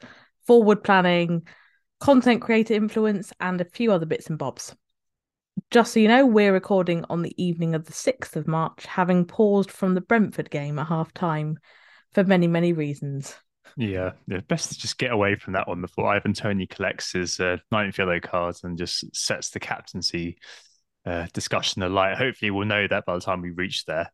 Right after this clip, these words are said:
Speaker 2: But hey, who knows? I'm sure it'll be like a ninety-third minute melee with, I don't know, Manor Solomon or something like that, which
Speaker 1: I,
Speaker 2: is
Speaker 1: I like that you called the Manor Solomon goal just before it happened. That was
Speaker 2: I know.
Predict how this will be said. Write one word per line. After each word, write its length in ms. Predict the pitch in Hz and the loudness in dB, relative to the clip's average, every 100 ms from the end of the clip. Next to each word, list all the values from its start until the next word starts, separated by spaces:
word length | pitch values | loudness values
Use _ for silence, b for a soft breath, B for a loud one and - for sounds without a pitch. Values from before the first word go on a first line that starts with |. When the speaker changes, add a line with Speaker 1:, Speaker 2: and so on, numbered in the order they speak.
| _ _ | _ _
Speaker 2:
But 200 | 87 - | -4 -4
hey, 260 | - 92 | -4 -6
who 180 | 80 90 | -4 -6
knows? 220 | 85 80 | -6 -8
I'm 80 | 85 | -8
sure 160 | 92 104 | -4 -4
it'll 80 | 92 | -2
be 80 | |
like 160 | 90 85 | -4 -6
a 140 | 90 - b b _ | -10 -12 b b _
ninety-third 720 | 120 110 87 98 - 98 92 | 0 0 -2 -6 -2 0 0
minute 380 | 98 98 95 - - | -2 -4 -4 -6 -8
melee 640 | 101 107 104 90 85 87 - _ _ - | -2 0 2 2 0 -4 -10 _ _ -6
with, 140 | 98 | -2
I 140 | 107 | -2
don't 240 | 98 80 82 | -2 -6 -8
know, 320 | 80 82 85 - _ - | -8 -6 -6 -10 _ -4
Manor 300 | 113 98 87 | -2 -2 -4
Solomon 580 | - 95 80 80 80 80 | -2 -2 -4 -8 -12 -12
or 100 | 85 | -8
something 340 | - 82 - | -8 -10 -12
like 180 | 82 87 | -10 -8
that, 240 | 85 87 | -8 -10
which 120 | 90 - | -12 -2
Speaker 1:
I, 60 | |
Speaker 2:
is 60 | 262 | 2
Speaker 1:
I 80 | - | 4
like 220 | 320 427 | 6 6
that 60 | 277 | 4
you 80 | 262 | 2
called 180 | 311 302 | 4 6
the 60 | |
Manor 180 | 254 254 | 6 4
Solomon 340 | 247 262 240 | 2 2 4
goal 160 | 233 233 | 4 2
just 260 | 214 254 - | 2 0 0
before 240 | 240 240 | 0 0
it 40 | |
happened. 480 | 233 240 - 151 208 - | 0 -6 -8 -4 -6 -6
That 100 | - | -6
was 100 | - | -4
Speaker 2:
I 20 | 90 | -2
know. 160 | 92 | -2